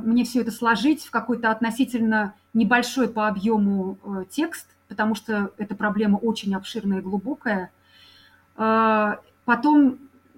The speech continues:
как-то она у меня вот складывалась, я её там пару недель писала, переписывала, что-то убирала, что-то добавляла.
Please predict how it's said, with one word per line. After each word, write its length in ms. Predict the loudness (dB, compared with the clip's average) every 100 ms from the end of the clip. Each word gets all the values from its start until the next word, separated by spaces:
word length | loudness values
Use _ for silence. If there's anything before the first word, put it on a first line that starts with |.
| -8
как-то 240 | -8 2 4
она 140 | 6
у 40 | 4
меня 180 | 2 0
вот 120 | -4
складывалась, 680 | -2 4 6 6 2 0 2
я 100 | 0
её 380 | 2 2 0 -4 -8 -4
там 280 | -2 -2 -2
пару 200 | 2 4
недель 360 | 4 2 -2 -4
писала, 640 | -8 -6 0 6 6 6
переписывала, 800 | 2 -2 -2 -2 -2 -2 -4 -2
что-то 260 | -4 -8 -6
убирала, 420 | -4 0 2 2
что-то 260 | 0 -6 -8
добавляла. 720 | -8 -8 -4 2 4 6 4